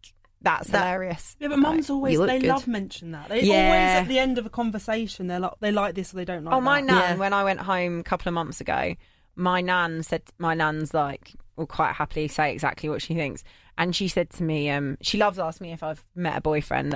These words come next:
Speaker 1: She
Speaker 3: Oh, yeah.
Speaker 1: actually outright once said to me, like, "So, are, are you gonna meet a boy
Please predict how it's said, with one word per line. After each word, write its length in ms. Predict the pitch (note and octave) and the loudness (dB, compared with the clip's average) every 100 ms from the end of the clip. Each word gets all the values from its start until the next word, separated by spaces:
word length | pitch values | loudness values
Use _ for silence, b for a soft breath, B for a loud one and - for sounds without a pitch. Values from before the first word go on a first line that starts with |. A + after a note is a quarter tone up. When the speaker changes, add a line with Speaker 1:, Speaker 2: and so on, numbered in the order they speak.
| - | -4
Speaker 1:
She 180 | - G3+ | -2 0
Speaker 3:
Oh, 20 | |
yeah. 120 | E3 | 0
Speaker 1:
actually 340 | F3 - F#3+ - | 0 -2 -4 -2
outright 400 | E3+ D#3+ E3 E3+ | -2 -2 -2 -2
once 260 | E3+ C#3+ | -4 -4
said 160 | - D#3+ | -6 -6
to 120 | - | -4
me, 120 | E3 D#3 | -2 0
like, 280 | D3+ - - | 0 -2 -10
"So, 520 | - G#3 F3+ E3+ E3 - _ _ | -4 0 2 0 -2 -6 _ _
are, 180 | G3 G#3 - | 0 0 0
are 200 | A#3 B3 | 0 0
you 180 | B3 A#3+ | -2 -2
gonna 220 | A3 G#3+ | -2 -2
meet 360 | G#3+ A#3 A#3 - | -2 -2 -2 -4
a 60 | G3 | -2
boy 440 | A3 A3 A3 | 2 2 2